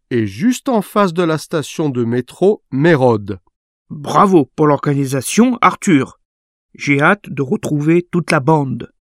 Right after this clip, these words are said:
Speaker 2: Je m'ennuie un peu pendant les grandes vacances.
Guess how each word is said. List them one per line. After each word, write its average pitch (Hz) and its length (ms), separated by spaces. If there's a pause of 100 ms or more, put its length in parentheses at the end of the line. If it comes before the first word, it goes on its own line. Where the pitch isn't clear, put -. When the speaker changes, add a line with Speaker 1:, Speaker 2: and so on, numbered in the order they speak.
(520)
Speaker 2:
Je 151 180
m'ennuie 208 640
un 156 140
peu 165 360
pendant 135 420
les 131 140
grandes 143 260
vacances. 147 720